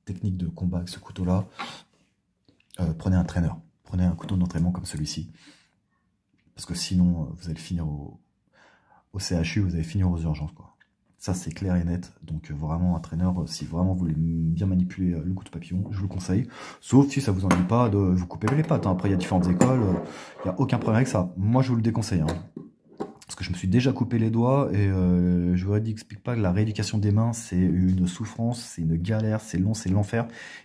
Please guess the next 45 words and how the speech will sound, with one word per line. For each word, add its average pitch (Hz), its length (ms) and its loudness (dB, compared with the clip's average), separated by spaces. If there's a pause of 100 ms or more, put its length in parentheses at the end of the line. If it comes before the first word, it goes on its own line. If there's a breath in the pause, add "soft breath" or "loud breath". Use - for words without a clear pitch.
Et 104 80 0
on 95 60 2
récupère 98 340 -2
jamais 98 320 2
une 82 480 0
complète 107 280 -2
mobilité. 95 420 2
Donc, 80 260 -4
évitez 113 340 2
de 110 60 0
vous 98 80 -4
couper 107 240 0
les 98 100 4
pattes 110 260 0 (540 loud breath)
avec 104 240 0
des 104 80 2
couteaux. 90 280 -2
Donc, 78 180 -4 (180)
si - 180 -4
vous 123 60 2
voulez 110 200 2
faire 95 200 0
du 110 120 0
balisong, 110 460 0 (120)
prenez 113 200 2
un 101 80 4
traîneur. 78 360 -6 (880)
Voilà 101 220 8
un 113 40 6
peu 110 160 4
pour 107 100 0
la 95 60 2
présentation 98 440 0
générale. 98 400 0
Maintenant, 104 260 0
on - 20 4
va 113 100 2
revenir 110 200 2
à 104 40 0
un 85 40 0
couteau. 170 340 0 (1500 loud breath)
Un 82 80 -8
couteau 127 380 -2 (1000 loud breath)
que 156 100 4
voici. 98 340 2